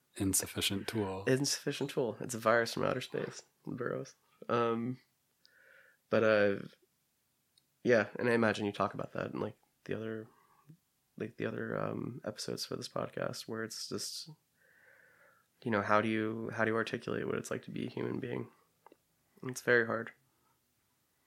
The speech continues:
Speaker 1: Yeah.
Speaker 2: Yeah.
Speaker 1: I think, um, yeah. By the time, hopefully by the time anyone hears this, they'll have heard all the other
Speaker 2: All the other ones, yeah.
Speaker 1: episodes.
Speaker 2: <laughs>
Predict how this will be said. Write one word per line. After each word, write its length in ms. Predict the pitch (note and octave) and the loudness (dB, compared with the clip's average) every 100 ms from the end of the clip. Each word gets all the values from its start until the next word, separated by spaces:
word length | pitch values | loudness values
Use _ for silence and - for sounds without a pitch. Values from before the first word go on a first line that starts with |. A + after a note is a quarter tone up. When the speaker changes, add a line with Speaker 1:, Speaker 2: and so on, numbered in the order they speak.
| _ _ _ - - | _ _ _ -20 -10
Speaker 1:
Yeah. 260 | G2+ F2+ E2+ - _ | -8 -6 -8 -12 _
Speaker 2:
Yeah. 160 | C3 A2+ | -12 -12
Speaker 1:
I 1300 | A#2 - _ _ _ _ _ _ _ _ _ _ _ | -12 -16 _ _ _ _ _ _ _ _ _ _ _
think, 180 | - B2+ | -14 -4
um, 520 | G#2 F2+ F2+ F2 E2+ E2 _ _ _ _ _ _ _ _ _ _ _ _ _ _ _ _ _ _ - | -2 0 -2 -4 -8 -12 _ _ _ _ _ _ _ _ _ _ _ _ _ _ _ _ _ _ -8
yeah. 200 | G#2+ F#2 E2+ - _ _ _ _ _ _ _ _ _ _ _ _ _ _ _ _ _ _ _ _ _ _ _ - - - | -2 -2 -4 -14 _ _ _ _ _ _ _ _ _ _ _ _ _ _ _ _ _ _ _ _ _ _ _ -20 -16 -2
By 100 | F#2+ | 0
the 80 | F2+ | 0
time, 280 | - F#2+ | -2 -2
hopefully 380 | F#2+ A2+ - G#2 | 2 2 4 2
by 140 | F2 F2+ | 2 2
the 80 | |
time 220 | E2+ F#2+ F#2 | 2 2 2
anyone 240 | F2+ F2+ | 0 -2
hears 220 | F2 E2+ | -2 2
this, 220 | - C#3 - | 6 8 6
they'll 140 | G2+ | 2
have 160 | F#2+ F2+ | 2 2
heard 200 | F#2+ F2+ | 2 2
all 160 | F#2 | 0
the 120 | F2 F2+ | 0 -2
other 220 | E2+ F2 | 0 2
Speaker 2:
All 60 | G#2 | 2
the 80 | |
other 80 | G2+ | 2
ones, 120 | G2 G#2+ | -2 -4
yeah. 120 | A2 F#2+ | -4 0
Speaker 1:
episodes. 720 | F#2+ G2 - F2 E2+ - | 2 4 6 6 4 2
Speaker 2:
<laughs> 60 | - | -2